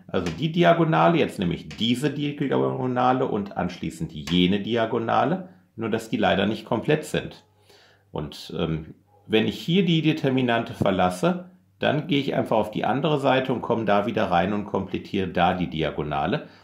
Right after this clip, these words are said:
Damit das nicht so kompliziert wird, kann man sich die zwei null eins,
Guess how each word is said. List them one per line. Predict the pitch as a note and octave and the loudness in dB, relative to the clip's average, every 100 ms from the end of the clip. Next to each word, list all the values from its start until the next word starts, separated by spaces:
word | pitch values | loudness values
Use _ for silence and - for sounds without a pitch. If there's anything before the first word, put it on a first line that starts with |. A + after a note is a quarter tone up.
| - | -8
Damit | F#2 G2+ | -4 -2
das | G#2+ G2+ | -4 -4
nicht | G#3 | -6
so | - | -4
kompliziert | F#2 F2 D#2+ E2 - A#2+ - | -4 -4 -4 -10 -2 -2 0
wird, | B2+ B2 | -2 -2
kann | G#2+ G2 | -2 -2
man | F#2 | -2
sich | F#2 - | -4 -6
die | F2 | -10
zwei | - - - E2 F2 | -10 -12 -2 0 2
null | F2+ D#2 D#2 | 0 -2 -2
eins, | - D#2+ G2 F3 - - | -2 -2 0 -4 -6 -18